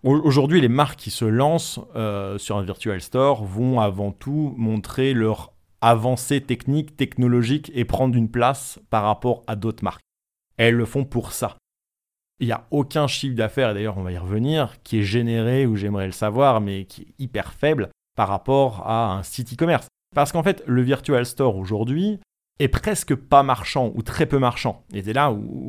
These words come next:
où si on, si on a le terme de, de store dans virtual store, c'est qu'on est censé acheter.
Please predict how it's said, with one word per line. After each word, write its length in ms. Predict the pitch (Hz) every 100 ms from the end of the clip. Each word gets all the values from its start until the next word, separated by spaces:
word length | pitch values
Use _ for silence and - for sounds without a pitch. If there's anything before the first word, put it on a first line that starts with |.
| 113 117 113
où 60 |
si 200 | 110 -
on, 220 | 135 123 113
si 180 | -
on 100 | 117
a 100 | 110
le 120 | 107 107
terme 340 | 151 143 113
de, 180 | 98 95
de 360 | 90 92 90 90
store 420 | - 143 139 113
dans 140 | 98
virtual 440 | 95 98 - 104 101
store, 340 | - 170 170
c'est 180 | - 104
qu'on 360 | - - - 95
est 60 |
censé 260 | - 113 160
acheter. 400 | 123 - 117